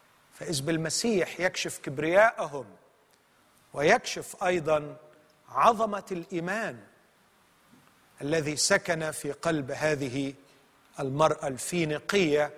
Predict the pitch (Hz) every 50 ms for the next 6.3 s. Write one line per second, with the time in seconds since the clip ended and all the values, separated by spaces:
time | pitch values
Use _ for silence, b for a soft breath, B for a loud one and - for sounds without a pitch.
0 | - - - - - - - _ _ _ _ _ _ _ - - 151 143 139 139
1 | 143 131 - - - 208 240 226 175 131 147 143 147 151 - - - - - -
2 | _ _ _ _ - 151 139 127 - 160 151 139 131 123 139 139 139 - - -
3 | 139 135 - 147 139 127 117 110 - 143 139 135 139 143 135 - - 180 185 160
4 | 135 143 139 143 139 143 139 135 135 139 127 - 143 127 123 123 120 113 107 107
5 | 107 104 123 202 196 - 208 202 160 180 170 170 151 - - 160 143 175 180 180
6 | 196 190 - - B